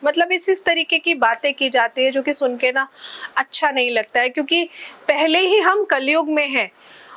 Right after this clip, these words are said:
और हम अपने आप को और गड्ढे में धकेलते जा रहे हैं। कुछ ऐसे चुनिंदा astrologers कह लीजिए या मैं कहूँगी जिनको, जो बहुत ज़्यादा practical सोच रखते हैं, जो कहते हैं कि ये सब बेतुकी बातें हैं, ऐसा कुछ नहीं है।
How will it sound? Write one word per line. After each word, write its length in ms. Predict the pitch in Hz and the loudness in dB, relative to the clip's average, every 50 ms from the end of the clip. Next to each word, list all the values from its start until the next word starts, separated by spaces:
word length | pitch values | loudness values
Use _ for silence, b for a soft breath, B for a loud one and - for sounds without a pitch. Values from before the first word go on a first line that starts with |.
| B | B
और 160 | B 285 320 359 | B 2 2 2
हम 340 | - - 311 339 381 339 - 302 | 2 0 0 0 0 -2 -2 -2
अपने 300 | 302 302 - 339 320 330 | -2 -2 0 0 2 2
आप 240 | 302 302 311 - | 2 0 -2 -2
को 160 | - 349 339 311 | 2 4 6 6
और 280 | 277 269 294 339 349 | 8 6 6 4 2
गड्ढे 360 | 269 269 262 240 214 247 277 | 2 0 -2 0 0 0 0
में 160 | 294 294 285 269 | 0 0 -2 -2
धकेलते 500 | 254 247 - 277 254 254 254 247 277 269 | -4 -4 0 0 0 0 0 0 0 0
जा 220 | 254 247 233 226 | 2 2 0 2
रहे 140 | 226 226 233 | 2 0 0
हैं। 160 | 247 269 302 | 0 0 -2
कुछ 280 | - - 392 392 - 359 | 0 -2 -2 0 2 0
ऐसे 260 | 320 311 - 330 320 | 0 2 0 0 -2
चुनिंदा 760 | 320 - 294 262 269 269 269 269 269 277 285 285 269 240 240 | -2 -2 -4 -2 -2 -2 0 2 2 2 4 4 4 4 2
astrologers 640 | 240 - - 277 262 254 247 226 226 262 277 269 - | 2 0 0 0 2 2 2 2 0 0 -2 -2 -2
कह 160 | - 247 233 | -2 -2 -2
लीजिए 360 | 233 233 240 233 247 240 240 | -2 -2 -2 -2 0 0 0
या 180 | 254 254 254 247 | 0 0 -2 -2
मैं 200 | 247 254 254 247 | -2 -2 -4 -2
कहूँगी 400 | - 247 233 240 240 233 254 254 | 0 -2 -2 -2 -2 -4 -4 -2
जिनको, 460 | - 247 240 233 - 262 254 262 254 B B B B B B B B | -2 -4 -4 -2 0 0 2 0 0 B B B B B B B B
जो 80 | 233 302 | -4 -2
बहुत 260 | 262 269 - 330 359 | 0 2 2 2 4
ज़्यादा 200 | 311 339 330 339 | 2 2 0 0
practical 640 | 339 - 220 175 - - - - 339 - 359 370 349 | 0 0 -2 -2 -2 -2 -4 -4 -2 0 0 0 0
सोच 420 | - - 311 262 262 - - - | 0 2 2 2 2 0 0 -2
रखते 280 | 240 220 - - - 240 | -2 -2 -2 -2 -2 -2
हैं, 220 | 220 214 226 226 | 0 0 -2 -2
जो 120 | 220 277 | -2 -2
कहते 320 | 269 - 277 262 254 - 277 | -2 0 0 -2 0 0 0
हैं 140 | 269 285 277 | 0 0 -2
कि 100 | 285 277 | -2 0
ये 160 | 269 269 269 | 0 0 0
सब 260 | 269 - 285 269 240 | 0 0 -2 0 2
बेतुकी 500 | 233 262 247 247 - 262 240 - - 269 | 2 2 2 2 0 -6 -6 -4 -4 -2
बातें 400 | 226 233 214 214 214 - 226 220 | 0 0 0 0 0 -2 -2 -2
हैं, 260 | 226 240 233 226 220 | -2 0 0 0 0
ऐसा 200 | 220 226 - 240 | 0 0 0 -2
कुछ 320 | 240 - 247 233 - - - | -2 -2 -2 -2 -2 -2 -2
नहीं 220 | 226 214 214 214 | -2 -2 -2 -2
है। 140 | 226 240 285 | -4 -4 -6